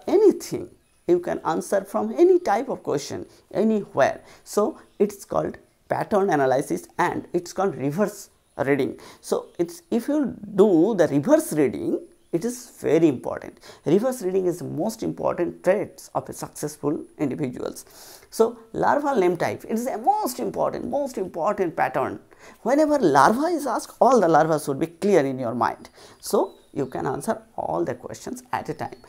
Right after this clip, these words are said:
Example here, the, you know, planaria, bipinaria, tornaria, tocopore, glochidium, these are all kinds of larvae. So what are the bipinnaria larvae is found in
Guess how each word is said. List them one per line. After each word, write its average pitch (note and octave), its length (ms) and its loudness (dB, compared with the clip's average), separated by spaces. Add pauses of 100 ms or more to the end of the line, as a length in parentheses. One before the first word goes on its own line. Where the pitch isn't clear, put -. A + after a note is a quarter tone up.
(180)
Example C#3 380 0
here, C3+ 160 -6
the, - 160 -6 (280)
you F#3 140 -4
know, F3+ 180 -6
planaria, C3 640 0
bipinaria, C3 600 -4
tornaria, C3 580 -2
tocopore, C3 580 -4
glochidium, C#3+ 580 -6
these D3+ 180 2
are C#3 100 0
all C3+ 240 0
kinds C3 320 -8
of D3+ 100 -4
larvae. D#2 380 -6 (300)
So B3 140 0
what A#3+ 200 -4
are B3+ 40 0
the A3+ 100 -4
bipinnaria G#3 800 0
larvae F3+ 180 0
is F#3 100 -6
found E3 420 0
in - 240 -4